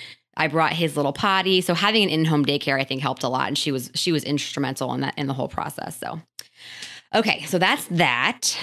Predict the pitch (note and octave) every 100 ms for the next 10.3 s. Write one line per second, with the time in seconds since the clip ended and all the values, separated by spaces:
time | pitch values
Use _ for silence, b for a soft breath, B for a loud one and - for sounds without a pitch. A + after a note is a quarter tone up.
0 | F#3+ E3 F#3+ G3 F#3+ F#3+ C4+ C4+ D3+ -
1 | - E3+ E3+ E3 E3+ E3+ E3+ E3 D#3+ D3+
2 | D#3+ D3+ D#3 F3 E3 F3 F#3 F#3 F3 E3+
3 | E3 D#3+ D#3 D#3+ - D#3 D#3 F3+ - D#3
4 | D#3 D3+ D#3 D3+ - E3+ E3 - D#3+ D3
5 | D#3+ D3 - - - - C3 C3 - D3+
6 | D3 - - D#3+ C#3+ D3 C#3+ C3+ - E3
7 | F#3 F#3 G3 G3+ G#3 - D3+ D3 D3 E3
8 | F3+ F3+ E3+ G#3 A3+ - F3+ F3 D#3 C#3+
9 | D3+ D#3+ F3 D#3+ D3+ D#3 E3 E3+ D#3 D#3
10 | D3 C#3+